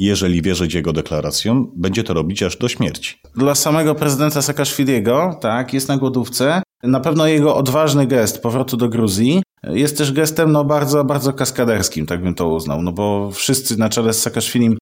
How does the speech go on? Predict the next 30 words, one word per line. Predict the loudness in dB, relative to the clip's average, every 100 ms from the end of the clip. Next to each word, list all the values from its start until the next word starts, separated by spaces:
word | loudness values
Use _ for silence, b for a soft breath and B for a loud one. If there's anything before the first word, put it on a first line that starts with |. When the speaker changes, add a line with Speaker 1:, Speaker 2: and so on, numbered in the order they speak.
| _ -8
Speaker 2:
zdawali | -2 0 2 2
sobie | 2 0
sprawę, | 0 0 0 0
że | 0
zostanie | -2 0 2 2
aresztowany. | 2 -2 -2 -2 0 2 0 -2 _
Saakaszwili, | -4 -2 -2 -2 0
jak | 2 0
możemy | -2 0 2
domniemywać, | 4 4 4 0 0
miał | 0 0
plan, | 2 2 2
że | 0
jak | -4
już | -4
zostanie | -2 0 2 2 0
aresztowany, | -2 -2 0 0 2
no | 0
to | 0
właśnie | -2 -2 -2 -4
rozpocznie | -4 -4 -4 -2
tą | -2 -2 -2 _ -4
głodówkę, | -2 0 0 0 -2
żeby | 0 0 0
zwrócić | 0 -2 -2 -2
na | -2
siebie | -2 0 0
oczy, | 0 0 0 0
oczy | 0 -2 -4
świata. | -2 -2 0 -2